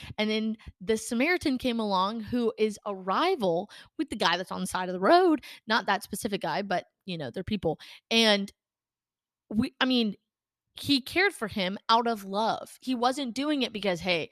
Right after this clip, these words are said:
you know, this is gonna look great on my resume if I help out, you know. This is gonna look so good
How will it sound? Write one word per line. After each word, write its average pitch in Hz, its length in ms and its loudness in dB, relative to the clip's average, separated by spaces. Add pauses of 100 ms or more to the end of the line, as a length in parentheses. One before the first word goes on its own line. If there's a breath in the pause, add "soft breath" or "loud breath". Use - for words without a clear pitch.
(160 soft breath)
you 185 140 -4
know, 170 320 -2
this 190 200 -6
is 180 120 -8
gonna 170 160 -6
look 170 260 -4
great 170 380 -2
on 170 100 0
my 160 140 -2
resume 165 480 -2
if - 160 -8
I 107 140 -2
help 160 300 -4
out, 98 200 -4
you 165 140 -6
know. 170 120 -4 (320 loud breath)
This 240 160 -4
is 220 120 -4
gonna 233 180 0
look 202 240 -4
so 214 800 4
good 180 480 2